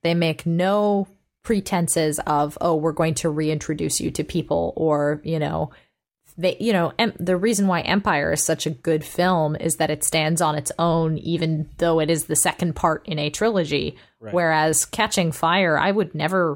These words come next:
Speaker 1: read Catching Fire unless it was part of a reread of the entire trilogy,
Speaker 2: Right.
Speaker 1: because it just doesn't make sense. And that's, I think, a large part of the, of the writing decline as it goes.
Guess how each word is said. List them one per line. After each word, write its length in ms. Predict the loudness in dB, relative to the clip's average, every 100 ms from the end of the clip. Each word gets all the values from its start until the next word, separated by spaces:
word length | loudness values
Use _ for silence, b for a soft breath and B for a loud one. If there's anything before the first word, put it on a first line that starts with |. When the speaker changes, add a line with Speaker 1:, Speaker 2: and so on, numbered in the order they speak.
| -2
Speaker 1:
read 240 | -4 -4
Catching 400 | -2 -2 -2 -2
Fire 280 | 0 0 0
unless 340 | 0 0 0
it 100 | -2
was 160 | -2 -2
part 280 | -2 -2 0
of 120 | 0
a 140 | 0
reread 560 | 0 0 0 0 0 0
of 100 | -2
the 140 | -2
entire 420 | -2 -2 -4 -4 -4
trilogy, 560 | -4 -6 -6 -6 -8 B
Speaker 2:
Right. 100 | B -6
Speaker 1:
because 240 | -2 -2
it 40 | 0
just 180 | -2
doesn't 260 | 2 2 0
make 200 | -4 -4
sense. 340 | -6 -6 -6
And 160 | -4 0
that's, 280 | 0 0 -4
I 80 | -4
think, 220 | -4 -4
a 40 | -4
large 380 | 0 2 0
part 280 | -4 -6 -4
of 200 | -4 -4
the, 260 | -6 -4 -4 -8 _ _ _ _ _ _ _ -2
of 180 | 0 2
the 380 | 2 4 2 0
writing 500 | -4 0 2 2 0
decline 540 | -2 -2 0 0 -2
as 120 | -2 -2
it 100 | 0
goes. 460 | -2 -2 -4 -6